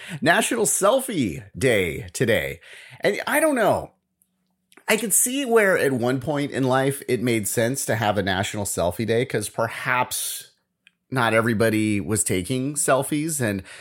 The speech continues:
it's like, "Oh, well, let's get people to learn about taking selfies. Let's start that. Let's make that a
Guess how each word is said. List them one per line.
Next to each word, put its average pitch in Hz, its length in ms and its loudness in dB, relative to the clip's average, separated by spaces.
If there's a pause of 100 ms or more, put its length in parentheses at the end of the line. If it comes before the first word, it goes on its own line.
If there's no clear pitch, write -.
(180)
it's - 160 0
like, 120 240 2
"Oh, 117 200 2
well, 139 120 2
let's 160 180 2
get 190 160 0
people 180 280 -4
to 170 60 -2
learn 180 240 2
about 160 240 4
taking 170 280 0
selfies. - 640 0
Let's - 460 -6 (100)
start - 500 0 (260)
that. 175 340 0 (120)
Let's 123 220 -6
make 156 320 -8
that - 220 2
a 127 100 -4